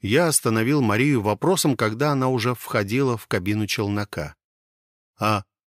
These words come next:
что стало с теми?» «С кем?» — не поняла Мария. «С теми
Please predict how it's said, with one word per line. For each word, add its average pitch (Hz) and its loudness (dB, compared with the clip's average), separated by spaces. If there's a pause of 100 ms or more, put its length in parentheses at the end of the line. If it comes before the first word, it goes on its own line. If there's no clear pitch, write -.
(280)
что - 2
стало 131 2
с - 2
теми?» 117 2 (720)
«С - -6
кем?» — 101 0
не 107 -4
поняла 98 0
Мария. 92 -4 (920)
«С - -6
теми 101 0